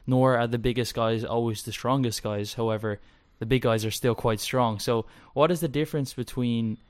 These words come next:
um, training for strength and then training for size? So, like, like, Kai Greene, right? He's huge. He's also very strong, but he's not, like, a, a world champion powerlifter. Um, so what is the differences there between, i-, is a bigger muscle just a stronger muscle, and is that all that matters,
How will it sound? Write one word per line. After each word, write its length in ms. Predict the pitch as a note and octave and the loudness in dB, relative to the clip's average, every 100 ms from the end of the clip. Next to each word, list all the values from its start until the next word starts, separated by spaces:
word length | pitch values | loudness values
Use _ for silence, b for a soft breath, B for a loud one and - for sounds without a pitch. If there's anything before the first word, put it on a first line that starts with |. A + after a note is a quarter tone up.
| b b _ | b b _
um, 580 | - A2+ A2 G#2+ G#2 G#2 _ _ _ _ _ - - | -4 0 0 0 -2 -6 _ _ _ _ _ -20 -20
training 420 | - - B2+ B2 | -8 0 2 2
for 140 | - | -2
strength 520 | G#2+ - C3+ C3 A2+ - | -6 -4 0 0 -2 -4
and 120 | A#2 | -4
then 140 | G#2+ | -2
training 420 | G#2+ B2 A2+ A2 G#2 | -2 -4 -2 -2 -4
for 220 | - G#2+ | -8 -8
size? 400 | - A#2+ A2 G2+ | -2 0 0 0
So, 140 | A2+ | 0
like, 200 | G#2+ G#2 B B B B B B | 0 -4 B B B B B B
like, 240 | - G#2 - - | -10 -10 -16 0
Kai 200 | C#3+ C3+ | 4 4
Greene, 360 | B2 C3 A#2+ G#2+ | 6 4 4 4
right? 200 | G#2+ A2 | 2 0
He's 340 | B2 A2 - - | -2 -2 -6 -10
huge. 720 | - - C#3 B2 A2 - - | -6 0 2 2 0 -8 -10
He's 180 | A#2+ A#2+ | -4 2
also 240 | C#3 C3+ | 2 2
very 240 | A#2 A2+ G#2 | 0 0 0
strong, 500 | - C#3+ C#3+ A#2 G#2+ | -2 2 4 4 4
but 160 | A2 | 2
he's 240 | A2 G#2+ A2+ | 0 -2 0
not, 260 | A#2+ A2+ | 2 2
like, 220 | A2+ G#2 G#2+ | 0 -2 -2
a, 300 | G#2 G#2 G2 B B | -2 -2 -4 B B
a 80 | A2 | -4
world 440 | G#2+ A#2+ A2+ G#2 - | 0 4 2 0 -10
champion 400 | - A2 G#2+ A2 | -4 -4 -2 0
powerlifter. 600 | - A#2+ A2+ G#2+ - G2 b b b - | 2 2 2 -2 -6 -12 b b b -8
Um, 220 | G#2 G#2 - | -6 -6 -8
so 260 | - B2 - | -6 -6 -2
what 240 | C3+ D#3 | 0 0
is 80 | D#3 | -2
the 80 | C3+ | -2
differences 500 | C3 - B2 A2+ G#2 | -2 -4 -8 -8 -4
there 280 | A#2 A2 | -2 -4
between, 500 | G#2+ A#2 - A2 G#2+ A2+ | -8 -10 -6 -4 -4 -6
i-, 60 | |
is 260 | F#2+ C3+ B2+ | -6 -2 0
a 60 | |
bigger 260 | A2 C3 C3+ | 4 4 4
muscle 320 | C#3 C#3+ B2+ | 2 2 0
just 300 | G#2+ B2 - | -2 -4 -4
a 40 | A#2+ | -6
stronger 360 | - A#2 C3 | -2 -2 0
muscle, 260 | C3+ C3+ A#2 | -2 -2 -2
and 80 | G#2 | 0
is 80 | |
that 140 | G#2+ A#2 | 0 0
all 220 | G#2+ A#2+ | 2 2
that 140 | A2 | 2
matters, 400 | G#2+ G#2 C3+ C#3 | 0 0 0 -2